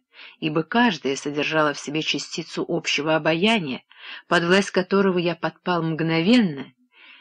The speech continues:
явилось одной из причин, по которым позднее, даже в пору самой сильной моей любви, второй, любви к Альбертине, я пользовался, так сказать, временной свободой,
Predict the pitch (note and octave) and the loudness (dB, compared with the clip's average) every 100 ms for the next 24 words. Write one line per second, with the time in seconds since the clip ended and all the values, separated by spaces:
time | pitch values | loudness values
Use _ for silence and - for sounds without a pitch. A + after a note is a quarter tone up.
0 | _ _ G3 C4 D#4+ D4 - A#3 G#3+ B3+ | _ _ 4 8 8 4 2 2 6 6
1 | A#3+ - G3+ G#3 - D#4 F4 D#4+ - _ | 6 4 -2 0 0 2 2 -2 -14 _
2 | _ _ _ - F#3 G3+ A3+ G#3+ G3 G3+ | _ _ _ -4 2 2 4 2 4 2
3 | F#3+ F#3+ B3+ B3+ E3+ D#3 D#3 E3 - F3+ | 4 2 4 4 4 0 -2 -4 -4 -2
4 | E3+ D#3+ - G#3 A3 G3 E3 - - F#3 | 0 0 -2 2 2 2 -2 -4 2 2
5 | E3+ D#3+ D#3+ D#3+ D#3 D3+ C#3+ D#3 A#3 G#3 | 2 -2 0 0 0 -2 -4 0 2 0
6 | - _ _ - - E3 E3 C#3 B2+ _ | -4 _ _ -18 -2 -2 0 -2 -4 _
7 | _ _ D3+ E3+ E3 E3 E3 - D3+ D3+ | _ _ 0 2 2 2 -2 0 -4 0
8 | D#3+ - - C4 G#3 C#3+ - _ - - | -2 -2 2 4 4 0 -12 _ -20 -20
9 | - _ _ G#3 C#4 D4+ D4+ B3+ B3+ A#3+ | -20 _ _ 2 6 6 6 4 2 2
10 | A#3+ A3+ - G#3+ A3+ A#3 - - E3+ F#3 | 0 0 0 0 2 0 -2 -2 4 8
11 | G#3 G3+ G3+ G#3+ A3+ - B3 A3 F3 D3 | 8 8 6 2 0 0 0 2 4 2
12 | C3 F#2+ | 0 -6